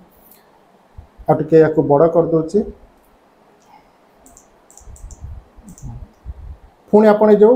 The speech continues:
ଦେଖନ୍ତୁ, ଏଇ ଯେଉଁ address, ଏ ହାତ ଚିହ୍ନଟି ଯେଉଁଠି ଆସୁଛି, ସେଇଠି ଆପଣ ପୁଣି touch କରିବେ। ଯଦି ଆପଣ ଚାହୁଁଛନ୍ତି ନାହିଁ ଆପଣ ଦେଖିବା ପାଇଁ କେବଳ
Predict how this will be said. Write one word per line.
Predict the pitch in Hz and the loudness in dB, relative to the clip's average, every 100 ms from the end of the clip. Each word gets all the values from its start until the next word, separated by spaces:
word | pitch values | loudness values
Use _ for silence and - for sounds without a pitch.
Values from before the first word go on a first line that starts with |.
| 247 | 0
ଦେଖନ୍ତୁ, | 170 175 196 208 | 0 0 4 4
ଏଇ | 180 | 4
ଯେଉଁ | 190 196 - - _ _ _ | 2 -2 -14 -20 _ _ _
address, | 131 185 170 - - | 0 2 2 0 -10
ଏ | 175 170 | -2 0
ହାତ | 170 165 190 | 0 0 0
ଚିହ୍ନଟି | 190 185 175 | 2 2 2
ଯେଉଁଠି | 180 | 2
ଆସୁଛି, | 170 - 214 | 2 0 -4
ସେଇଠି | 175 170 | 0 -2
ଆପଣ | 175 175 | -2 -4
ପୁଣି | 190 190 | -2 0
touch | 185 180 - | 2 2 0
କରିବେ। | 185 170 196 | 0 2 2
ଯଦି | 196 175 | 2 2
ଆପଣ | 175 180 175 | 2 0 0
ଚାହୁଁଛନ୍ତି | 170 175 170 175 170 175 | 2 2 0 -8 -4 -2
ନାହିଁ | 175 180 | 0 0
ଆପଣ | 160 170 165 | -2 -2 -4
ଦେଖିବା | 160 170 | -4 -4
ପାଇଁ | 170 170 | -6 -2
କେବଳ | 160 160 | -2 2